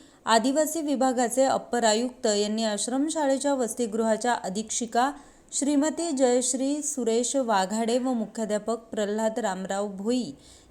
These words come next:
या दोघांना निलंबित करण्यात आलं. सदर विद्यार्थिनीला नोव्हेंबर दोन हजार पंचवीस या महिन्यात मासिक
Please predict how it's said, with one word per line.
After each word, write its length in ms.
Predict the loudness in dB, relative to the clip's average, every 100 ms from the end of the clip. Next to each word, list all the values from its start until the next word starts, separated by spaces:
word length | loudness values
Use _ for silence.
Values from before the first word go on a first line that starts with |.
| -2
या 80 |
दोघांना 540 | 4 6 6 4 2 2
निलंबित 600 | 2 2 2 0 -2 -4 -4
करण्यात 380 | -4 -2 -2 0
आलं. 200 | 0 -4 -8 -20 -20 -4
सदर 400 | 2 8 8 6
विद्यार्थिनीला 1000 | 2 2 2 2 2 2 2 2 2 0 -4 -20 _ _ _
नोव्हेंबर 540 | 0 2 2 2 4 4
दोन 260 | 4 4
हजार 340 | 4 6 6 6
पंचवीस 640 | 4 0 0 -2 -2 0
या 120 | 2
महिन्यात 540 | 2 0 0 0 0 0
मासिक 420 | 0 -2 -2 -4